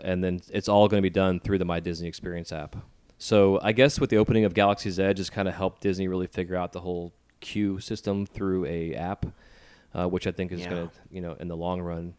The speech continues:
Speaker 1: uh, is, uh, going to help. But what I think is the most interesting out of all this, and it was something that they had when they started talking about Disney Springs being open and the stuff that they were kind of,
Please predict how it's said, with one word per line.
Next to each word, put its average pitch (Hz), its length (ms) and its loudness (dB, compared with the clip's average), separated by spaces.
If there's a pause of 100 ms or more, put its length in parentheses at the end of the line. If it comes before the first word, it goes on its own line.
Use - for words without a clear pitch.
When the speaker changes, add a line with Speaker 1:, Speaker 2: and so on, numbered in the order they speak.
(400)
Speaker 1:
uh, 87 220 -12 (1500)
is, 92 280 -12
uh, 87 140 -2
going 92 280 0
to 82 60 -4
help. 104 400 -2
But 101 120 2
what 104 140 4
I 104 80 4
think 165 240 0
is 123 140 0
the 107 80 2
most 104 240 4
interesting 104 360 -2
out 92 80 0
of 90 80 -2
all 101 280 6
this, 92 460 -2
and 92 380 -2
it 101 120 -4
was 98 120 0
something 120 260 0
that 101 140 4
they 95 120 0
had 98 400 2
when 95 140 0
they 92 180 0
started 98 400 0
talking 95 260 -2
about 87 220 -2
Disney 90 200 -4
Springs 95 600 -6 (520)
being 98 200 4
open 95 360 2
and 87 260 -2
the 87 120 -2
stuff 95 280 -2
that 95 100 -8
they 95 120 -2
were 90 240 -2 (180)
kind 95 160 -6
of, 82 120 -8